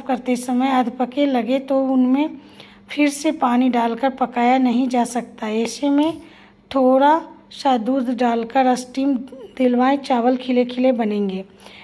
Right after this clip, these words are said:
इलेवन टिप्स है, चावल पकाते समय हल्के जल जाए तो आंच से उतारकर उन पर सफ़ेद ब्रेड दस मिनट के लिए रखें। चावलों में से जली गंध चली जाएगी और खाने लायक हो जाएगा।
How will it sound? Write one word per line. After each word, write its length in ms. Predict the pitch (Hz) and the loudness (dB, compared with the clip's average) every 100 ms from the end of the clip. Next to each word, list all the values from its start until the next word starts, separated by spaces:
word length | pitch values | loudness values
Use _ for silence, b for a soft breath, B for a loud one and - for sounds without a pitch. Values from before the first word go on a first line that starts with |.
| B 269 | B 4
इलेवन 380 | 262 269 330 | 6 6 4
टिप्स 360 | 349 285 262 - | 2 0 0 2
है, 80 | 277 | 2
चावल 320 | 269 254 269 | 4 4 4
पकाते 480 | 294 277 262 247 247 | 2 0 0 0 0
समय 300 | 247 240 254 | -2 0 0
हल्के 400 | 269 262 247 302 | 2 0 2 0
जल 320 | 247 247 262 294 B B B B B B 247 | 2 2 2 -2 B B B B B B 0
जाए 260 | 262 262 | 2 2
तो 180 | 262 302 | 4 2
आंच 320 | 294 262 277 269 | 4 2 0 -2
से 180 | 285 262 | 0 0
उतारकर 640 | 254 254 233 233 285 285 | 2 0 0 0 2 2
उन 220 | 269 277 | 4 2
पर 160 | 277 277 | 2 0
सफ़ेद 680 | - 254 247 269 285 311 - B B B B B - - 254 | 0 -2 2 2 2 0 -6 B B B B B -20 -10 -4
ब्रेड 420 | 233 254 277 269 240 | 4 6 6 4 4
दस 240 | 277 277 | 4 4
मिनट 260 | 285 262 262 | 2 2 0
के 180 | - 254 | -2 0
लिए 200 | 240 262 | 4 4
रखें। 360 | 254 254 - 254 | 4 0 -4 -2
चावलों 440 | 254 240 233 269 | 2 0 2 2
में 180 | 269 254 | 4 2
से 160 | 247 277 | 0 0
जली 300 | 247 247 269 | 2 2 2
गंध 260 | 240 254 262 | 2 2 2
चली 320 | - 262 233 233 | 0 -2 0 0
जाएगी 500 | 233 233 247 254 285 | 2 2 0 2 2
और 180 | 254 247 | 2 0
खाने 340 | 247 226 247 | -2 0 2
लायक 360 | 247 233 240 240 | 2 2 2 -2
हो 180 | 226 | -6
जाएगा। 440 | 208 202 202 190 | -4 -4 -6 -6